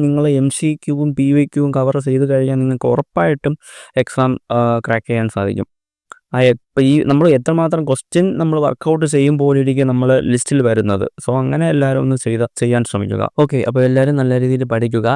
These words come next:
ഈ ഒരു വർഷം എന്ന് പറയുന്നത് നല്ലൊരു വേക്കൻസി നമ്മൾ പ്രതീക്ഷിക്കുന്ന, നല്ലൊരു വേക്കൻസി ഉള്ള ഒരു ഇയറാണ്. ഇനി ഇത് കഴിഞ്ഞ് കഴിഞ്ഞാൽ നിങ്ങൾക്ക് ഒരു കുറച്ച് ഒന്ന് രണ്ട് വർഷം കാത്തിരിക്കേണ്ടി വരും. So, എല്ലാവരും ഈ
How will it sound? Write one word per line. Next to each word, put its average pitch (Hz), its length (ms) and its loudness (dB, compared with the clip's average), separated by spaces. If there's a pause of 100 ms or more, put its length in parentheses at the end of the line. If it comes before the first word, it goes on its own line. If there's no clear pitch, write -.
(160)
ഈ 127 180 0
ഒരു 143 160 2
വർഷം 139 480 -2
എന്ന് 143 180 -2
പറയുന്നത് 131 460 -4
നല്ലൊരു 123 340 0
വേക്കൻസി 131 560 -2
നമ്മൾ 131 200 -4
പ്രതീക്ഷിക്കുന്ന, 123 680 -4 (120)
നല്ലൊരു 123 260 -2
വേക്കൻസി 127 420 -2
ഉള്ള 120 280 0 (500)
ഒരു 127 200 4 (220)
ഇയറാണ്. 123 640 2 (300)
ഇനി 117 280 -2
ഇത് 120 160 -2
കഴിഞ്ഞ് 120 340 0
കഴിഞ്ഞാൽ 123 420 0 (520)
നിങ്ങൾക്ക് 135 380 -2
ഒരു 131 200 0 (460)
കുറച്ച് 127 300 -2
ഒന്ന് 131 180 0
രണ്ട് 127 160 -2
വർഷം 127 260 -4
കാത്തിരിക്കേണ്ടി 117 640 -2
വരും. 107 160 -2
So, - 220 -6
എല്ലാവരും 113 400 -2
ഈ 127 140 -2